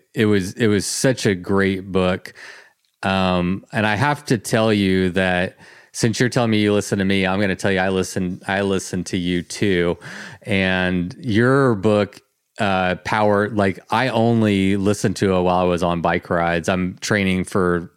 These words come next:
like, three different races right now. And, um,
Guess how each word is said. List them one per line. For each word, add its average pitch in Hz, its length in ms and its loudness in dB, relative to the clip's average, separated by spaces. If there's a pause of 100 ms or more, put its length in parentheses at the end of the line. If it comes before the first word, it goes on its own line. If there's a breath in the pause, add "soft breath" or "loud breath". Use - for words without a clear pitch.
like, 90 300 -2
three 98 240 0
different 90 460 0 (160)
races 92 560 -2
right 92 220 0
now. 87 360 0
And, 87 240 -2
um, 87 400 -2